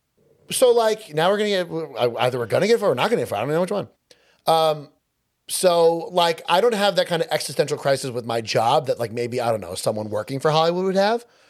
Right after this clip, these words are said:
But, like, now as a freaking movie re-, review podcast, it's like, do I wanna talk about freaking She-Hulk when A Christmas Story exists and it's, like,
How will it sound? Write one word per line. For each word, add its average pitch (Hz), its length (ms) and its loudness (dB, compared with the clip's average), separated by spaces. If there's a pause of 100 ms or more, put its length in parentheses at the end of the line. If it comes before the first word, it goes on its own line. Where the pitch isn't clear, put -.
(160)
But, 156 80 2
like, 156 140 4
now 160 260 4
as 185 100 0
a 180 60 0
freaking 170 300 -2
movie 185 260 0
re-, 143 160 -4 (280)
review 147 420 0
podcast, 117 680 -2
it's 139 120 -4
like, 143 240 2 (400)
do 147 80 2
I 151 40 4
wanna 185 160 0
talk 196 200 0
about 185 220 2
freaking 180 440 -2 (160)
She-Hulk 185 800 -2 (760)
when 165 360 2
A 170 80 4
Christmas 196 380 0
Story 220 300 4
exists 226 440 0
and 185 120 0
it's, 180 200 -6 (260)
like, 165 220 0